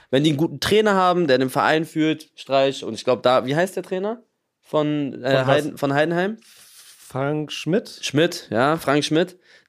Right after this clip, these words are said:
Speaker 1: Der ist, äh, der, der passt da rein. Ich, ich glaube nicht, dass Heidenheim, aber ich, ich würd's Heidenheim gönnen, wenn sie oben bleiben.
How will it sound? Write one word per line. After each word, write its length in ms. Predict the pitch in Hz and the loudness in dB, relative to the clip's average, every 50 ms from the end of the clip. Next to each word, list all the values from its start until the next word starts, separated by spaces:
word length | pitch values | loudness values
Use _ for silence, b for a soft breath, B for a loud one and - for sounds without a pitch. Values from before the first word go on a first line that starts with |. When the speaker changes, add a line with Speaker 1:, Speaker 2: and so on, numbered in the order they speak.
| b - | b 2
Speaker 1:
Der 340 | 123 123 123 123 123 110 90 | 4 4 6 6 6 4 4
ist, 320 | 123 120 - - - - | 4 2 2 0 0 2
äh, 460 | 120 113 117 113 113 110 110 107 104 | 2 2 2 2 2 2 0 0 -2
der, 180 | 92 98 104 101 | -2 -2 0 2
der 120 | 101 107 | 2 2
passt 260 | 101 - 156 156 - | 0 0 -4 -4 -2
da 60 | 151 131 | 0 2
rein. 120 | 139 135 - | 2 2 2
Ich, 180 | - - - | 0 -2 -4
ich 280 | - - 180 180 175 - | -2 0 0 0 0 0
glaube 360 | - 165 160 170 160 165 170 | 2 2 4 4 4 2 2
nicht, 280 | 160 151 165 170 - - | 2 2 0 0 0 0
dass 160 | 147 123 - | -2 -2 0
Heidenheim, 360 | 131 127 127 127 123 117 107 - | 0 -2 0 -2 -4 -6 -6 -6
aber 220 | - 95 110 104 | -6 -4 -4 -4
ich, 120 | 104 - 107 82 - B B B B B B | -4 -4 -8 -10 -12 B B B B B B
ich 140 | - 98 117 | -10 -4 0
würd's 180 | 156 185 180 175 | 0 0 2 2
Heidenheim 420 | 156 151 151 151 143 127 113 101 | 2 2 2 2 0 0 0 -2
gönnen, 320 | 104 113 120 117 95 - _ - | -2 -2 -2 -2 -6 -10 _ -10
wenn 120 | 107 107 | -8 -4
sie 80 | 107 98 | -4 -2
oben 240 | 87 104 104 104 | -2 -2 -4 -2
bleiben. 380 | 98 98 92 92 90 87 85 | -2 -2 -2 -2 -4 -8 -12